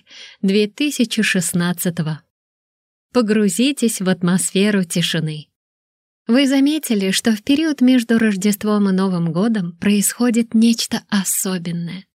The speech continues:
На несколько дней словно открывается портал в другое измерение. В этом тайном измерении все тише, спокойнее, мягче. Глядя сквозь этот портал,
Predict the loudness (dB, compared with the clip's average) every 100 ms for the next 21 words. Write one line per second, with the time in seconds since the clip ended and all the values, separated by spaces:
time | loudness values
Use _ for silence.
0 | _ _ _ _ 4 4 4 0 -2 0
1 | 0 2 2 0 -2 -2 -2 0 -2 0
2 | 0 2 0 -2 -4 -2 -2 -2 _ -2
3 | 0 -4 -12 _ -20 -14 -4 0 2 2
4 | 0 2 0 0 -2 -2 -2 -2 -4 -8
5 | -10 _ _ -20 -20 _ -2 0 0 0
6 | 0 0 0 2 4 4 4 4 2 2
7 | 2 -2 -2 -4 -4 -2 -2 -4 -6 -4
8 | -4 -6 -10 -14 _ -12 -6 -6 -6 -6
9 | -4 -4 -6 -12 -14 _ _ _ -4 -2
10 | -2 -6 -14 -12 -12 -16 _ _ _ _
11 | _ -4 0 0 2 -2 -4 -10 -10 -10
12 | -10 -6 -4 -4 -6 -8 -8 -8 -6 -8
13 | -8